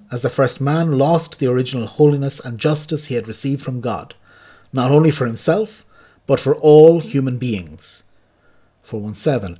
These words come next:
Adam and Eve transmitted to their descendants human nature wounded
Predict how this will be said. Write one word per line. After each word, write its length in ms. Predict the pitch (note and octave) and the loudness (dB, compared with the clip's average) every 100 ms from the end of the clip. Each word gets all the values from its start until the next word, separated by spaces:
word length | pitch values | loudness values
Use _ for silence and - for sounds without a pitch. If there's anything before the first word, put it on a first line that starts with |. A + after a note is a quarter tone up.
| - | -2
Adam 260 | D3 E3 | 2 2
and 120 | E3 | 2
Eve 240 | D#3+ F3 D#3+ | 2 0 -2
transmitted 560 | C#3 C3 D3+ D#3+ E3+ | -4 -2 0 2 0
to 240 | E3 - C3 | -4 -10 -4
their 160 | A#2+ | -2
descendants 840 | G#2+ - - D#3+ C#3 C#3 G3 - - _ _ _ _ _ _ | -2 -4 0 0 -2 -4 -8 -10 -10 _ _ _ _ _ _
human 460 | _ - F#3+ F#3 D#3 | _ 2 4 4 4
nature 540 | D#3+ F#3 - F3+ F3+ | 4 2 0 -2 -2
wounded 720 | D3 C3+ F3+ G3+ F#3+ G3+ F#3+ | -2 4 6 6 6 4 4